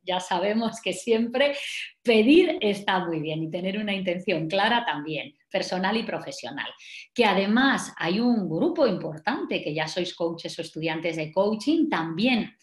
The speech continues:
hay un grupo importante para los que es la primera vez en Crearte. Bienvenidos a este, a este espacio. Y bueno, luego hay algunas personas que os ceñís más a la parte personal o profesional. Está perfecto, sea como sea,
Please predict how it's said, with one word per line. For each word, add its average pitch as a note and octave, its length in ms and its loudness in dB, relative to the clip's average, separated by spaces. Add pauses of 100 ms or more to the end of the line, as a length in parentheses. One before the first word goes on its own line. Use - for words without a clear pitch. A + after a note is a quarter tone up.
(220)
hay F3+ 140 2
un F#3 160 0
grupo F3 260 -4
importante E3+ 680 -4
para D#3+ 260 -2
los D3 180 -6
que - 80 -4
es D#3+ 80 -4
la D#3 140 -2
primera D#3 320 -4
vez D#3+ 180 -8
en D#3+ 100 -4
Crearte. D#3 440 -2
Bienvenidos F3 760 -2 (280)
a D#3 180 -2
este, D#3+ 580 -4
a F3 60 -4
este E3+ 220 -8
espacio. G3 680 -2 (420)
Y B3+ 140 2
bueno, A#3 240 2
luego F3+ 260 2
hay F3+ 140 2
algunas F3+ 400 0
personas A#3+ 560 0
que F#3 100 0
os E3 160 -4
ceñís D#3+ 380 -6
más G3 240 -4
a C#3+ 40 -6
la B2+ 140 -10
parte C#3+ 240 -12
personal F3 460 -8
o C#4+ 80 -4
profesional. D3+ 580 -12 (120)
Está G#3 420 -2
perfecto, - 560 -8
sea A3 340 -4
como E3 320 -6
sea, B3+ 320 -2